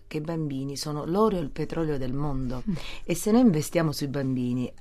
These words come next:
Speaker 1: abbiamo degli adulti adeguati e abbiamo poi, eh, degli imprenditori che stanno bene.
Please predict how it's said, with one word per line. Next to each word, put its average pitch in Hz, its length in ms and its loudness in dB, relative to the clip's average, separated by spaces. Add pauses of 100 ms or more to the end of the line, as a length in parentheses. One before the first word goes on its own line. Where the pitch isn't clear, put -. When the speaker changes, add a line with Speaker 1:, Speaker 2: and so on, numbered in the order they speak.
(960)
Speaker 1:
abbiamo 180 480 0
degli 175 200 0
adulti 190 480 -2
adeguati 127 720 -2 (460)
e 165 80 -4
abbiamo 185 400 -2
poi, 226 480 2 (840)
eh, - 340 -6
degli 165 420 -2
imprenditori 202 800 0
che 160 120 -4
stanno 131 320 -6
bene. 151 500 -4